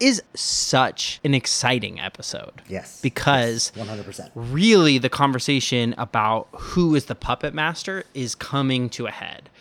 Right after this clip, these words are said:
Speaker 1: We have so much back and forth about who is puppet master,
Speaker 2: Oh, yeah.
Speaker 1: Bob or Gwen. I mean, there's, like, so many times it goes back and forth in this episode. I don't even know where to start, because I feel like this entire episode is about our first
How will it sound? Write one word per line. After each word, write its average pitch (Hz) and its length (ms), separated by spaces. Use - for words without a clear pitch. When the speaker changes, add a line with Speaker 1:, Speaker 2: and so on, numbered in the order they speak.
Speaker 1:
We 147 160
have 220 120
so 170 720
much 151 360
back 123 240
and 123 100
forth 120 260
about 117 380
who 156 800
is 123 680
puppet 151 300
master, 107 340
Speaker 2:
Oh, 185 80
yeah. 180 200
Speaker 1:
Bob 131 260
or 120 80
Gwen. 120 280
I 139 100
mean, 170 140
there's, 185 200
like, - 200
so - 360
many 190 220
times 156 320
it - 40
goes 135 200
back 117 200
and 110 140
forth 196 260
in 170 120
this 160 160
episode. 156 680
I 180 60
don't 214 100
even 185 220
know 170 120
where 147 140
to 135 80
start, 180 400
because 135 540
I 143 80
feel 180 240
like 151 220
this 156 180
entire 151 420
episode 120 680
is 131 140
about 127 360
our 120 120
first - 460